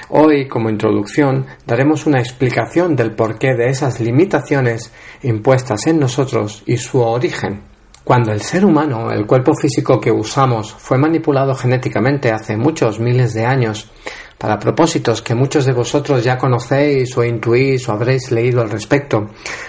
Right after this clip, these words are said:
fue dotado del potencial latente también para también llegar a cotas muy altas de desarrollo evolutivo,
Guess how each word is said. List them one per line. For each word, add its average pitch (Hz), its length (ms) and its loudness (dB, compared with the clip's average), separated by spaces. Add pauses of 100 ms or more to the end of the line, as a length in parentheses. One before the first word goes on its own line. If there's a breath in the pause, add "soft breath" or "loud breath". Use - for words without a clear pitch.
(140 loud breath)
fue - 200 4
dotado 160 460 2
del 123 200 -2
potencial 120 800 0
latente 120 520 0
también 113 500 0
para 113 200 0
también 127 520 2
llegar 127 500 0
a - 140 -2
cotas 135 400 0
muy 160 240 4
altas 151 340 -4
de 110 120 -2
desarrollo 135 520 0
evolutivo, 135 680 0